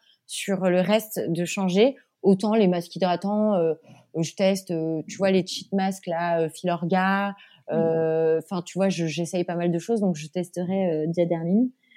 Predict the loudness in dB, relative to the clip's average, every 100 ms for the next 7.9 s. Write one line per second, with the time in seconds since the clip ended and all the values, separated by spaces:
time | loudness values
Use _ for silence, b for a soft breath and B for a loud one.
0 | -20 -14 -6 -4 -2 -4 -6 -8 -8 -10
1 | -8 0 2 4 2 0 -4 -4 -4 -6
2 | -6 -6 -6 -8 -12 B B B _ -4
3 | 0 0 -2 -6 _ _ -6 -6 -4 -6
4 | -4 -4 -6 -4 -2 -2 -4 -12 _ _
5 | _ _ -8 -4 -2 0 0 -4 -6 -12
6 | -18 _ _ -4 -4 -4 -6 -10 -10 -12
7 | -10 -10 -10 -12 -10 -8 -6 -6